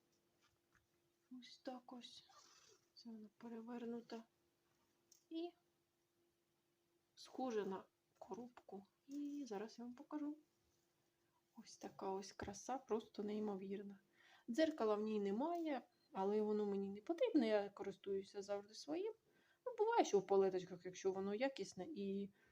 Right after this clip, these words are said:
таке доволі велике, а так я використовую своє. І дивіться, які тут кольори.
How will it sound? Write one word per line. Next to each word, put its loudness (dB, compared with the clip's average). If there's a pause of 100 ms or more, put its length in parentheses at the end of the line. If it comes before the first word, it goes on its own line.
(240)
таке -8
доволі 4
велике, -2
а -4
так -8
я -6
використовую -12
своє. -8 (120)
І 6
дивіться, -2
які -10
тут -20
кольори. 0